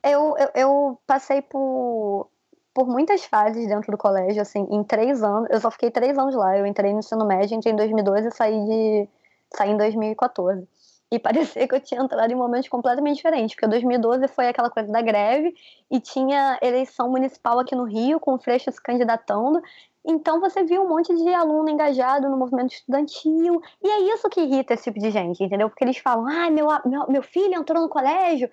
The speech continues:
e saiu militante." Seu filho nunca teve contato com política na vida, é óbvio que ele vai ter no colégio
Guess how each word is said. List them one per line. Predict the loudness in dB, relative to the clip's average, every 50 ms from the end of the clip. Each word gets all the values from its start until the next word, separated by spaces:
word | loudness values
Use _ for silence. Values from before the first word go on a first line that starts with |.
| -10 -20 -20 -20 -6 -2
e | -2 0
saiu | 0 0 0 2 2
militante." | 2 2 0 0 -2 -2 -2 0 0 0 0 0 -2 -4 -10 -12 _ _ _ _ _
Seu | -2 -2 0
filho | 2 0 0 0 0
nunca | 0 0 0 -2 -2
teve | 0 0 0 2 2 0 0 -2
contato | -2 -2 0 0 0 0 0 0 0 0 0
com | 0 0 2
política | 2 2 2 2 0 -2 -2 -2
na | 0 0
vida, | 0 0 2 2 2 2 2
é | 2 2
óbvio | 2 2 2 2 0 0 0
que | 0 0
ele | 2 2
vai | 2 0
ter | 0 0 -2
no | -2 -2
colégio | 0 0 0 2 0 0 0 -2 -4 -4 -6 -10